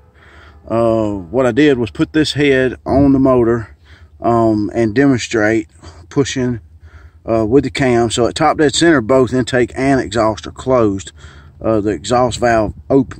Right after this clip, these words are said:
uh, closes just as it finishes getting to the top. The intake valve starts to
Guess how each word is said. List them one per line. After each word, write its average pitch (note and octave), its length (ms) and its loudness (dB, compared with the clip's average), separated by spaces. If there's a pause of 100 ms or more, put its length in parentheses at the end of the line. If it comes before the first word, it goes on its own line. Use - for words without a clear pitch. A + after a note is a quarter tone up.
uh, A2 200 0
closes A#2+ 580 0
just B2 460 -2
as A#2+ 180 0
it - 80 -6
finishes A2+ 400 -4
getting A2+ 180 -4
to A2 120 -6
the F#2 60 -10
top. C#3+ 300 -2 (480)
The A2 280 0
intake A#2+ 320 0
valve A2 380 0
starts - 340 0
to - 100 -10